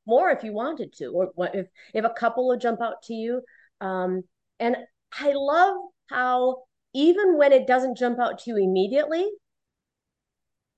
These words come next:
there's something about writing about a topic that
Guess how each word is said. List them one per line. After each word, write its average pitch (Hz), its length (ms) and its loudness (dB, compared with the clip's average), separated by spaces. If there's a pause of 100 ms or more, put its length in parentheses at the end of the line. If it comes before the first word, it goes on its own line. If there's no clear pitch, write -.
(380)
there's 247 220 -8
something 480 340 0 (120)
about 330 380 2 (800)
writing 277 480 0
about 285 280 -2
a 262 40 -4
topic 240 500 -2 (100)
that 208 220 0